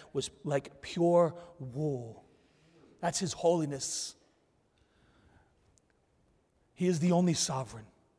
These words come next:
There are many thrones, but he is the one sitting on the throne. He is the only sovereign, the only king. The nations of the world may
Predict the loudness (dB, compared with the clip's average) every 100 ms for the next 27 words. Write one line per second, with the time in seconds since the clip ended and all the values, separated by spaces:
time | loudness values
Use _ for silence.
0 | _ _ _ _ _ _ _ _ 4 6
1 | 8 6 4 6 6 6 2 -6 -10 -4
2 | -2 -2 -6 -6 -8 -10 -16 -20 -12 -6
3 | -4 -4 -4 -6 -8 -12 -12 -8 -8 -10
4 | -10 -10 -12 -16 _ _ _ _ _ _
5 | _ _ _ _ _ _ -2 2 4 4
6 | 2 4 4 4 2 6 6 6 4 0
7 | -2 0 0 -2 -2 -4 -4 -8 -12 -20
8 | -6 2 4 6 4 4 4 10 12 12
9 | 10 6 6 4